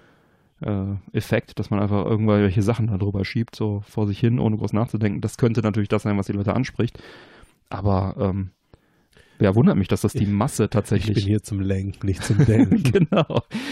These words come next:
Speaker 1: dass die Masse da tatsächlich, äh, das Spiel scheinbar richtig abfeiert und da Bock drauf hat. Äh, schön,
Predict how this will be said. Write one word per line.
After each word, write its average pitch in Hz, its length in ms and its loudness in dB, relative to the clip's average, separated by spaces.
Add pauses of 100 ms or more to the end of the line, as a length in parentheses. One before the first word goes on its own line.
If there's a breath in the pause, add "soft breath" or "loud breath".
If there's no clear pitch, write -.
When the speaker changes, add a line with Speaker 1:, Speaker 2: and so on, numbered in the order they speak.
(120)
Speaker 1:
dass 113 180 2
die 120 100 4
Masse 113 320 2
da 104 160 4
tatsächlich, 117 640 -2
äh, 117 260 0 (500 loud breath)
das 110 160 -4
Spiel 120 240 0
scheinbar 113 340 2
richtig - 240 -6
abfeiert 117 360 -2
und 110 80 -2
da 101 100 0
Bock 98 180 -6
drauf - 220 -6
hat. 123 160 -4 (540 soft breath)
Äh, 104 160 -2 (160)
schön, 135 420 2